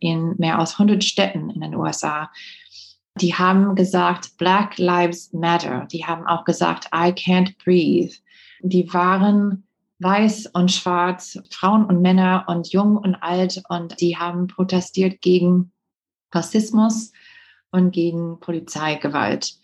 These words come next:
Und wir wollen heute ein bisschen reflektieren, äh, überlegen, in dieses Jahr, was ist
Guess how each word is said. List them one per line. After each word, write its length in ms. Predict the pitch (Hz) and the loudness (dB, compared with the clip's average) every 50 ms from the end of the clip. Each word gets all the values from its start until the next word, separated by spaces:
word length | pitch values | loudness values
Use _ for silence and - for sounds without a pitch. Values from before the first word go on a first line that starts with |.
| _ _ _ - - _ _ | _ _ _ -20 -20 _ _
Und 160 | - 170 165 | -4 -2 0
wir 200 | 165 214 226 208 | 2 2 2 2
wollen 400 | 208 214 233 240 240 247 240 196 | 2 2 2 4 4 2 2 2
heute 640 | 208 208 208 208 208 - 202 196 190 190 190 190 - _ _ _ _ _ - - | 2 2 2 2 2 0 0 2 2 2 2 0 -2 _ _ _ _ _ -10 -8
ein 100 | 180 165 | -6 -4
bisschen 500 | 180 185 185 - - 175 170 170 165 165 | -4 -4 -4 -6 -8 -8 -8 -6 -6 -6
reflektieren, 1160 | 175 180 180 185 - 175 175 - - - 254 247 240 214 220 220 208 202 202 208 208 202 202 - | -2 -2 -2 0 -2 -4 -6 -6 -4 0 2 2 2 4 4 4 4 4 2 0 -2 -4 -4 -6
äh, 400 | 196 185 180 180 180 180 180 190 | -6 -6 -6 -6 -6 -6 -6 -4
überlegen, 640 | 190 185 190 185 185 185 190 185 185 185 185 180 - - _ _ _ | -4 -2 0 2 2 2 2 4 4 4 2 2 0 -6 _ _ _
in 460 | - 104 - 180 180 180 175 - - - - | -14 -6 -2 0 0 0 0 -2 -6 -10 -2
dieses 420 | - 208 214 214 214 214 208 208 | 0 2 4 4 4 2 0 2
Jahr, 380 | 202 180 160 160 160 151 151 - - | 0 0 0 0 -4 -6 -10 -6 -4
was 340 | 190 208 202 - - - _ | -4 -4 -4 -4 -12 -10 _
ist 440 | - 185 185 185 185 190 - - | 0 2 4 2 2 0 -4 -16